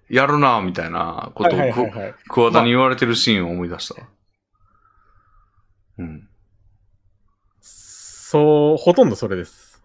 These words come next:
Speaker 1: うん。
Speaker 2: もうちょっと、僕が違って覚えてるのかな。
Speaker 1: うん。どうなんやろね。テレアポってのは、
Speaker 2: はい。
Speaker 1: どういうことですか？テレアポってよく聞くけど、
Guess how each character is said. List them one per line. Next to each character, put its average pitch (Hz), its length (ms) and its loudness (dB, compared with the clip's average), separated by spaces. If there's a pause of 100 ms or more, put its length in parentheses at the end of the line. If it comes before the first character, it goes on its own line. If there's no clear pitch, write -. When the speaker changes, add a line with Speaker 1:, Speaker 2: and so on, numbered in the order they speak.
(140)
Speaker 1:
う - 40 -4
ん。 92 40 -4
Speaker 2:
も 90 60 -4
う - 20 -4
ち 82 80 -6
ょ - 20 -6
っ 80 60 -16
と、 - 260 -10 (200)
僕 120 240 -4
が 131 80 4
違 - 20 2
っ 131 40 -8
て - 80 -8
覚 131 380 6
え 101 40 2
て 87 60 -6
る 87 60 -8
の 95 80 -10
か 98 80 -6
な。 104 180 -12 (340)
Speaker 1:
う 95 60 -6
ん。 87 480 -6 (720)
ど 110 100 -6
う - 60 -4
な - 20 -
ん - 60 -10
や - 140 -14
ろ - 220 -16
ね。 - 60 -18 (280)
テ 220 140 0
レ 311 200 2
ア 302 100 2
ポ 294 200 -8
っ 226 40 -10
て - 320 -2
の 139 200 4
は、 175 340 0 (760)
Speaker 2:
は 123 200 2
い。 - 180 -4 (420)
Speaker 1:
ど 135 160 2
う 143 60 4
い 143 240 2
う 131 80 -2
こ 123 180 -2
と 95 140 -4
で - 60 -6
す - 80 -12
か？ - 80 -18
テ 196 140 2
レ 311 100 2
ア 285 120 2
ポ 247 160 -2
っ - 140 -12
て 95 160 2
よ 147 180 2
く - 260 -12
聞 - 40 -12
く - 100 -18
け 107 80 4
ど、 82 260 -4